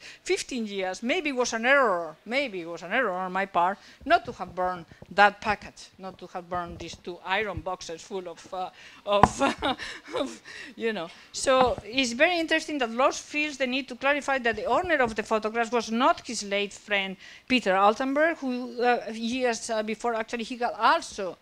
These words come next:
been accused of, uh, of, uh, pedophilia. Um, anyway, by the time Loos was arrested, he had, uh, uh, probably, uh, you can see here, all of a sudden this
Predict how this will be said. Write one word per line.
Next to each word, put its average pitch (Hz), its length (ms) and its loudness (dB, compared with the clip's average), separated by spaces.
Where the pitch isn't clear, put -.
been 208 180 0
accused 180 460 -4
of, 180 420 -4
uh, 165 200 -2
of, 196 340 0
uh, 180 240 4
pedophilia. 170 640 -2
Um, 208 400 4
anyway, 226 360 4
by 208 140 4
the 214 120 2
time 254 500 2
Loos 226 320 4
was 233 200 0
arrested, 240 600 0
he 226 140 -6
had, 208 200 -2
uh, 208 40 -8
uh, 185 760 -2
probably, 196 580 -4
uh, 175 280 -8
you 180 160 -12
can 170 180 -14
see - 160 -12
here, 220 280 -8
all 185 220 -6
of 180 100 -12
a 180 60 -10
sudden 185 380 -10
this 180 240 -10